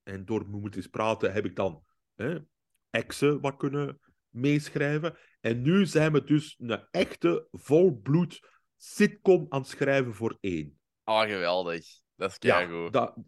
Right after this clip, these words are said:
Speaker 1: ja, dat mag nog niet geweten zijn, maar, hè, voor, voor de, de, de elf luisteraars van dit
Speaker 2: <laughs>
Speaker 1: jaar, zij, zij mogen het weten.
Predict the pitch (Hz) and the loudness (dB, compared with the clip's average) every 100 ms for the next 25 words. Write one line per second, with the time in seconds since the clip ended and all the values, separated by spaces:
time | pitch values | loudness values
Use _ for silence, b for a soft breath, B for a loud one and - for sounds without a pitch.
0 | _ - 123 85 120 135 147 147 143 139 | _ 0 2 2 0 0 0 0 0 0
1 | 127 151 190 190 156 180 170 139 117 104 | 4 6 4 0 -2 -2 0 0 0 -2
2 | _ _ _ 123 160 120 127 113 123 113 | _ _ _ -4 -2 0 0 0 0 0
3 | 113 104 95 85 - _ _ - - 110 | 2 4 2 -2 -8 _ _ -20 -8 -6
4 | - 110 - 131 143 117 123 151 - 151 | -4 -4 2 2 2 2 2 2 -2 -2
5 | 156 170 - - 120 170 117 151 160 143 | -2 -4 -10 -20 -2 0 2 2 2 2
6 | 127 120 127 123 - 123 123 123 117 - | -2 0 -2 -2 -2 -2 0 0 -2 -2
7 | 120 139 151 | 2 2 -2